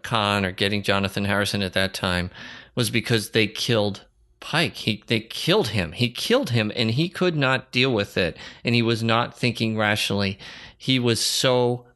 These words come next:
mad. He wanted to just kill him. And as everybody around him is trying to get him to calm down and to think about things, and Bones was trying to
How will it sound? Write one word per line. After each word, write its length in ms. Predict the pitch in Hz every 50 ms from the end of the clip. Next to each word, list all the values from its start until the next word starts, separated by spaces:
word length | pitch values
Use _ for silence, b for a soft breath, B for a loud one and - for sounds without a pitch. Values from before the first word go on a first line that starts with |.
| _ _ -
mad. 440 | - 104 98 95 90 85 82 80 -
He 180 | - - 117 117
wanted 480 | 110 110 113 113 113 110 110 104 -
to 180 | - - 117 107
just 460 | 98 - 110 110 107 101 - - -
kill 220 | - - 120 107
him. 280 | 98 90 101 98 90 92 - B B B B B B
And 260 | - 110 107 107 - - B B B B B B B
as 180 | - 107 101 - -
everybody 400 | - 139 156 156 127 139 135 135
around 340 | 120 117 117 123 131 131 120
him 120 | 113 107
is 120 | 107 107 -
trying 300 | - - 113 107 110 107
to 80 | - 113
get 240 | 98 - 110 113 -
him 220 | 117 117 110 107 101
to 180 | - - 107
calm 360 | - - - 120 120 123 117 113
down 360 | 113 113 110 110 113 107 98
and 100 | 90 -
to 80 | -
think 260 | 95 - - 135 127 -
about 380 | 117 104 120 117 113 110 -
things, 400 | - 120 110 110 113 117 113 101
and 140 | 98 90 90
Bones 340 | 92 101 110 117 117 107 110
was 160 | 110 107 -
trying 400 | - - - 113 110 110 110 104
to 300 | - - 110 101 98 95